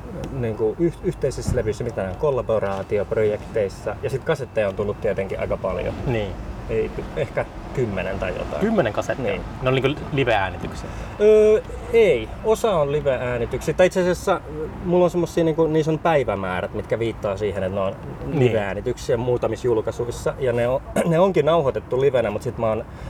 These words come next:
Speaker 1: mä oon tainnut kaikkia niitä editoida myöhemmin. Et mä oon, mä oon pilkkonut ne palasiksi ja järjestellyt ne uudelleen tai jotain muuta vastaavaa.
Speaker 2: Mm.
Speaker 1: Että, et ihan semmoista puhdasta sataprosenttista live-äänitystä ei taida olla, kun YouTubessa ehkä pätkiä. Mutta tota niin, joo, kasetteja on tullut tehtyä.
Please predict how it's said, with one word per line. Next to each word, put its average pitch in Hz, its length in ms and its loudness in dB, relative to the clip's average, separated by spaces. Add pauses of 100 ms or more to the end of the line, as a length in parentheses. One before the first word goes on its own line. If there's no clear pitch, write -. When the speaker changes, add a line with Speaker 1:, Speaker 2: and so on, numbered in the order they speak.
(520)
Speaker 1:
mä 127 120 -2
oon 123 120 -2
tainnut 131 340 2
kaikkia 135 460 0
niitä 101 340 0
editoida 104 460 -2
myöhemmin. 113 480 -2
Et 120 100 -2
mä 123 100 0
oon, 120 140 -2 (200)
mä 131 80 -2
oon 120 80 -2
pilkkonut 139 500 2
ne 113 80 -2
palasiksi 113 560 0
ja 107 60 2
järjestellyt 101 560 -2
ne 98 100 -2
uudelleen 98 600 -2
tai 117 100 -4
jotain 101 240 -4
muuta 98 300 -4
vastaavaa. 110 720 -6
Speaker 2:
Mm. 127 80 -2
Speaker 1:
Että, 113 220 -4
et 127 220 -4
ihan 156 180 -2
semmoista 127 240 -6 (100)
puhdasta 135 460 -4
sataprosenttista 110 680 -6
live-äänitystä 101 640 -4
ei 110 80 -2
taida 101 300 -4
olla, 98 280 -2 (140)
kun 123 100 -6 (140)
YouTubessa 107 680 -2
ehkä - 280 -6
pätkiä. - 400 -8 (460)
Mutta 107 300 -6
tota 104 240 -4
niin, 101 300 -4
joo, 175 160 4
kasetteja 202 420 0
on 147 80 -2
tullut 139 260 2
tehtyä. 107 480 0